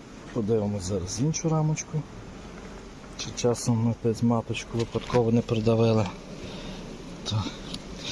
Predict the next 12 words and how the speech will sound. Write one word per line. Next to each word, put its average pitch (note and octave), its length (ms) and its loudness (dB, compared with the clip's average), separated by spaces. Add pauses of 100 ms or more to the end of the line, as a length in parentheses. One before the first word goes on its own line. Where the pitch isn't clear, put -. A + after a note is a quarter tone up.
(920)
Це - 160 2
я A2 140 4
дуже G2+ 240 2
часто - 400 4
дивлюся, A#2+ 520 4
може A2 320 2
таке - 300 0
бути. F2 400 0 (960)
Це - 60 0
що - 200 0
рідко A#2+ 360 -2
дивлюся, A#2 540 2